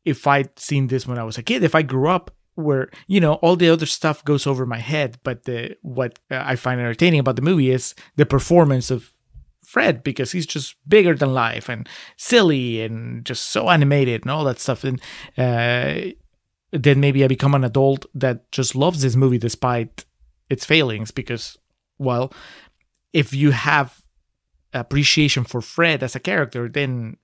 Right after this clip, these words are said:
it's kinda hard not to like the movie, I guess. But in my case, just <laughs> as a fully formed adult experiencing that performance, that character, it's like, "Oh my God," it's just, whoever compared it to nails on the chalkboard in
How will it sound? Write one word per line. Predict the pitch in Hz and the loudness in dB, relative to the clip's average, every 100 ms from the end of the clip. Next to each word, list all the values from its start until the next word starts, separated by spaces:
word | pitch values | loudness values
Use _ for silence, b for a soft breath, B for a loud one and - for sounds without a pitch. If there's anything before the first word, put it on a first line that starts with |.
| _ | _
it's | 127 - | -14 -6
kinda | 135 | -6
hard | 117 131 131 | -2 0 0
not | 131 - | -2 -2
to | |
like | 131 127 | -2 -2
the | 123 | 0
movie, | 143 156 | 0 0
I | 120 | -4
guess. | 123 - - B B B B B - | -8 -12 -14 B B B B B -6
But | 113 127 | 0 0
in | 123 | 2
my | 190 | 0
case, | 185 180 196 - - | 2 0 0 -4 -6
just | 131 - - B B B B B _ - | -6 -4 -6 B B B B B _ -8
<laughs> | - - | -4 -4
as | 123 | -4
a | 139 | -4
fully | - - 196 202 190 | -6 -6 0 2 2
formed | - 156 156 | 6 6 6
adult | 127 135 147 165 - | 2 2 2 -2 -6
experiencing | - - - 160 147 147 - 139 | -6 -6 2 4 4 2 2 -2
that | 127 135 - | 0 -2 0
performance, | 135 - 131 135 147 143 | -4 0 0 0 -2 -4
that | 113 123 131 | -4 -4 -2
character, | 143 139 147 170 | -2 -2 -4 -10
it's | - - | -12 -14
like, | - | -10
"Oh | 170 160 | -4 -2
my | 127 113 | -2 -6
God," | - 139 120 | -2 -2 -2
it's | 120 | -8
just, | - 127 - B B B - | -10 -12 -12 B B B -2
whoever | 135 165 165 160 143 127 _ _ _ _ - | 4 8 8 8 4 2 _ _ _ _ -2
compared | 143 131 143 | 0 4 6
it | 139 | 4
to | - | 2
nails | 123 131 127 131 | 0 0 0 -2
on | |
the | 120 | -2
chalkboard | - 127 - 123 127 - _ | -2 -2 -4 -8 -8 -10 _
in | - 120 110 | -8 -6 -8